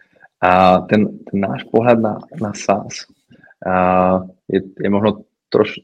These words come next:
trošku z iného uhla ako, ako pri nástrojoch, ktoré, ktoré si spomínal. A pretože,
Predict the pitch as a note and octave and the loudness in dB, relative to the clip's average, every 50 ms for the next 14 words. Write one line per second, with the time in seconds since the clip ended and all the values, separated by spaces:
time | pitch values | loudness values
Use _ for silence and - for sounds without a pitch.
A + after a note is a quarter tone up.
0 | _ _ - G#2 G2+ - - A#2 G#2 A2 G#2+ A2+ A#2 A2+ G#2+ G2+ G2+ G#2+ G#2 F#2+ | _ _ 0 0 0 0 0 0 0 2 2 4 4 6 6 4 4 2 0 0
1 | - - F#2+ - - G2 F#2+ F#2+ F#2 F#2 F#2 - - F#2 F2+ - - - F#2+ F2+ | 0 -2 -8 -4 -2 -2 0 0 -2 -4 -6 -8 -10 -10 -10 -8 -6 -6 -6 -6
2 | - - G#2 G2+ F#2 F2+ F#2 - - F#2+ F#2+ F#2 - - G2 F#2+ F#2 F#2 F2+ F#2 | -2 -2 -2 0 0 -2 -4 -6 -2 -2 -2 -2 -2 -4 -2 -2 -2 -2 -4 -6
3 | F#2 - - F2 F#2+ F#2+ - G2+ - - F#2 F2+ - - - - - _ _ _ | -10 -8 -4 -4 -4 -4 -4 -8 -4 -4 -4 -4 -4 -8 -12 -14 -16 _ _ _
4 | _ _ _ _ _ _ - - - - - - _ - - F2+ F2+ F2+ F2 F2 | _ _ _ _ _ _ -20 -20 -20 -20 -20 -20 _ -8 -4 -2 0 0 0 0
5 | F2 F2 F2+ F2+ F2+ F2+ F2+ F2+ F2+ - _ _ _ - F2+ F2+ - - G2 G2 | 0 0 0 0 0 0 -2 -4 -8 -12 _ _ _ -6 -6 -4 0 -2 0 2
6 | G#2+ G2 F#2+ G2 F#2+ F#2 F#2+ F#2+ | 4 4 6 6 4 4 0 -6